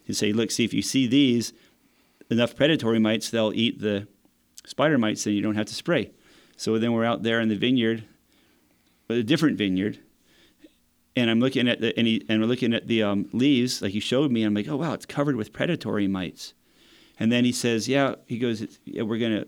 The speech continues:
uh, spray this vineyard tomorrow with kelthane," which is a really nasty, um,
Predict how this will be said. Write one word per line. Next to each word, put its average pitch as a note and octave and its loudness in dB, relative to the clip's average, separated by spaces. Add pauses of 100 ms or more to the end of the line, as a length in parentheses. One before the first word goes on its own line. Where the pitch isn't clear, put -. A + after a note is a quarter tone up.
uh, G#2+ -4 (320)
spray C3 2
this A#2+ 0
vineyard A2 0
tomorrow A2 2 (1300)
with - -6
kelthane," C3 0
which F#2+ -4
is G2+ -4
a F#2+ -4
really G#2 0
nasty, G2+ -4 (260)
um, F#2 -4